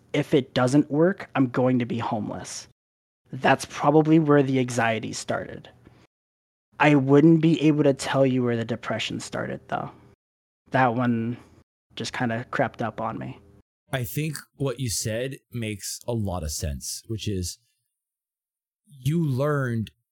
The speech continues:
Speaker 2: at an early age, homelessness is a serious threat, is a serious problem, right? Not making
Speaker 1: Yeah.
Speaker 2: money,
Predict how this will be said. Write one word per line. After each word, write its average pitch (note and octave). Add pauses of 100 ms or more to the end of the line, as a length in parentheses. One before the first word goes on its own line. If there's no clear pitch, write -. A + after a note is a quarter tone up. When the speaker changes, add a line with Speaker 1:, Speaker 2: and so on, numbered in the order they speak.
(140)
Speaker 2:
at B2+
an A2+
early B2
age, C3 (360)
homelessness A2+ (120)
is A2
a A2
serious F#2+
threat, F2
is E2+
a F2+
serious F#2
problem, F#2 (100)
right? F2 (480)
Not A2
making A2+
Speaker 1:
Yeah. G#2+
Speaker 2:
money, A#2